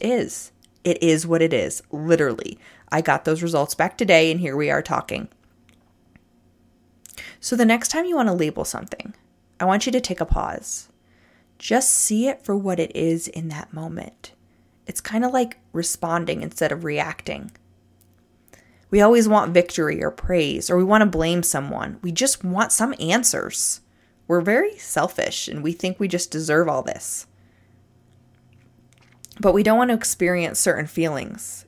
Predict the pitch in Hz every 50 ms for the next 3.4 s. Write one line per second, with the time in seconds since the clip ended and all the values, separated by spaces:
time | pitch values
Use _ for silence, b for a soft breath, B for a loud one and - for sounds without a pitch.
0 | _ - 180 185 - - 208 214 208 190 170 165 170 185 214 214 208 196 196 -
1 | - - 156 156 165 180 208 233 269 269 - - B B B B B B B -
2 | 175 202 196 190 180 185 185 180 185 190 196 196 190 170 160 156 156 - - -
3 | - - - - - - - -